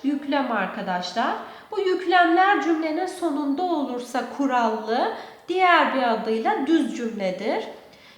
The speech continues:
Yüklemi sonda bulunmayan cümleye ne diyorum? Devrik cümle diyorum.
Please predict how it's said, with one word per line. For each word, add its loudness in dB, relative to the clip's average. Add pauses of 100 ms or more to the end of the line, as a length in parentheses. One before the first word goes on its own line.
Yüklemi 2
sonda 2
bulunmayan 2
cümleye 2
ne 0
diyorum? 0 (420)
Devrik 0
cümle -4
diyorum. -4